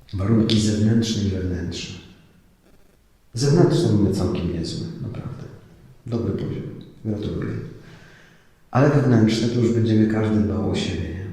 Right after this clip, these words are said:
O moje wyciszenie. O to, że ja stanę dzisiaj przed Jezusem, szczególnie na modlitwie, i będę Go pytał, nie?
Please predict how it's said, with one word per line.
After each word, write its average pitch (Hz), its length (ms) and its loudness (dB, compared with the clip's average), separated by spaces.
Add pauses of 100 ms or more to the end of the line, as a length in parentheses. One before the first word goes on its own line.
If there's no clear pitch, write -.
(1200)
O 110 60 -4
moje 107 320 2
wyciszenie. 90 680 -4 (600)
O 117 60 -6
to, 113 160 -2
że 107 220 4
ja 110 340 4 (480)
stanę 127 420 0
dzisiaj 110 260 -2
przed 104 220 -2
Jezusem, 107 460 0
szczególnie 110 440 2
na 101 80 0
modlitwie, 95 600 -4 (1120)
i 117 80 0
będę 120 220 0
Go 117 100 0
pytał, 98 360 -4
nie? 90 280 -8